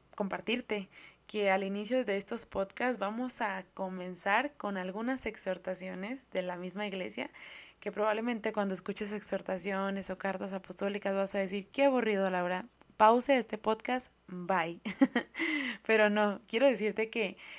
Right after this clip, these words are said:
al estar en este podcast no solamente voy a estar yo caminando, así que váyanse agarrando amigos míos que me han compartido todo lo espiritual y lo evangel-, lo que evangeliza a los demás,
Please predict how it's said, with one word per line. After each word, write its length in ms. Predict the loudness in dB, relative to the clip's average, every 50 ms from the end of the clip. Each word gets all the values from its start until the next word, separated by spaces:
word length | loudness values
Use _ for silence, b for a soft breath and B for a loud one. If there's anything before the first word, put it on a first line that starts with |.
| B B -2
al 140 | 0 0 2
estar 200 | 2 0 0 -2
en 100 | -2 -4
este 220 | -4 -4 -4 -6
podcast 440 | -4 -2 -2 -2 -2 -2 -4 -2 -2
no 200 | -2 0 0 0
solamente 480 | 0 2 2 2 0 0 0 -2 0 0
voy 160 | 0 0 -2
a 40 | -4
estar 220 | -4 -4 -4 -6 -4
yo 320 | -6 -4 -4 -4 -4 -6
caminando, 640 | -6 -6 -6 -4 -6 -6 -8 -8 -8 -8 -8 -8 -6 -4
así 220 | -4 -4 -4 -2
que 100 | 2 4
váyanse 320 | 4 4 4 2 0 0
agarrando 540 | 0 0 0 0 0 -2 -2 0 -2 -2 -4 B B B B B B B
amigos 400 | -4 -2 -2 0 2 2 0 0
míos 200 | 0 -2 -2 -2
que 100 | -2 -2
me 120 | 0 0 0
han 80 | 0
compartido 580 | -2 -2 0 2 0 0 0 -2 -2 0 0 -2
todo 500 | -2 0 4 4 6 6 6 6 4 2
lo 80 | 0 0
espiritual 800 | -2 -6 -8 -8 -8 -8 -6 -2 2 4 4 4 4 4 2 -2
y 60 | -4
lo 140 | -2 -2 -2
evangel-, 580 | 0 0 -2 -4 -6 -8 -8 -6 -6 -6 -8 -10
lo 260 | -8 -6 -6 -6 -4
que 160 | -4 -4 0
evangeliza 580 | 0 0 0 -2 -4 -4 -4 -2 -2 -2 0 0
a 40 |
los 140 | 0 0 -2
demás, 320 | -2 -2 -2 -2 -2 -4